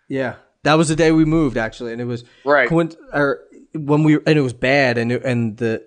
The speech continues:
Speaker 1: air, the air quality index was a hundred ninety-two or something, and then the day after we left was two hundred ninety-five. Three hundred is considered hazardous, and I think once
Speaker 2: Yeah.
Speaker 1: it gets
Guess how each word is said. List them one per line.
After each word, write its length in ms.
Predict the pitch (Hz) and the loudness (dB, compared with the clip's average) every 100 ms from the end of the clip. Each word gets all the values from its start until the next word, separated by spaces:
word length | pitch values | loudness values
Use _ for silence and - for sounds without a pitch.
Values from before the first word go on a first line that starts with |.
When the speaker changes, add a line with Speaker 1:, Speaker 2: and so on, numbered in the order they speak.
| - | -6
Speaker 1:
air, 460 | 127 135 135 127 - - | 0 0 0 -2 -6 -8
the 200 | 131 110 | -6 -2
air 160 | 127 | -2
quality 320 | 131 123 120 120 | 0 -2 0 -2
index 280 | 117 113 | -4 -8
was 140 | 127 110 | -8 -8
a 60 | |
hundred 280 | 101 120 113 | -8 -8 -8
ninety-two 760 | 113 113 117 113 110 - 127 117 | -8 -10 -8 -10 -12 -10 -8 -8
or 80 | 113 | -8
something, 360 | 113 113 110 104 | -12 -10 -12 -12
and 140 | 113 | -10
then 300 | 113 110 107 | -10 -10 -12
the 80 | 113 | -12
day 340 | - 123 120 | -8 -2 0
after 220 | 117 117 | -2 -2
we 80 | 113 | -6
left 200 | 107 104 | -6 -8
was 140 | 107 - | -10 -14
two 360 | - - 151 | -12 -6 -6
hundred 260 | 123 127 107 | -4 -6 -6
ninety-five. 720 | 113 107 107 104 113 104 104 _ - _ | -8 -8 -10 -8 -6 -6 -8 _ -20 _
Three 220 | 135 160 | 2 4
hundred 280 | 151 151 135 | 4 2 0
is 140 | 113 107 | -2 -4
considered 420 | 117 - 113 104 | -8 -6 -6 -6
hazardous, 600 | 107 117 143 156 180 - | -4 -4 -4 -4 -4 -6
and 180 | 120 113 | -8 -8
I 40 | |
think 220 | 123 123 | -6 -6
once 200 | 120 110 | -6 -4
Speaker 2:
Yeah. 40 | 101 | -4
Speaker 1:
it 60 | |
gets 200 | 120 120 | -6 -8